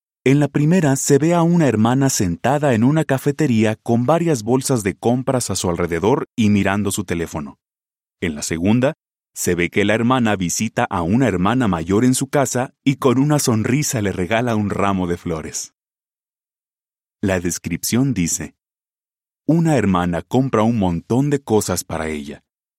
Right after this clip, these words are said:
pero se siente más feliz cuando le compra flores a una hermana mayor que necesita ánimo." El comentario dice, "En vez de centrarte en tus deseos, haz cosas por los demás."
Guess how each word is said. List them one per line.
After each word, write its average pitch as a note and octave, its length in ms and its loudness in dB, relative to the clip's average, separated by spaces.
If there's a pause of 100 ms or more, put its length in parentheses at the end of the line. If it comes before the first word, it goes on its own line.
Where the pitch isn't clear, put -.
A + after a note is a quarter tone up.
pero B2+ 220 2
se B2 140 0
siente C#3+ 400 0
más A#2 380 0
feliz A2 420 0
cuando G2+ 280 0
le G2 120 -2
compra C#3+ 400 0
flores A#2 460 0
a G#2 80 0
una A#2+ 320 0
hermana G#2+ 400 0
mayor G2+ 440 0
que F#2+ 120 -4
necesita F2+ 640 -4
ánimo." D2+ 440 -12 (1300)
El G2 180 0
comentario G#2+ 720 -2
dice, E2+ 440 -4 (960)
"En G#2+ 240 2
vez D#3 240 2
de F#3 80 0
centrarte A#2 720 0
en D#2+ 100 -4
tus E2 160 -6
deseos, A2 640 -2 (440)
haz D3+ 260 -2
cosas A#2 420 0
por F2+ 180 -2
los F2 140 -2
demás." D#2 500 -6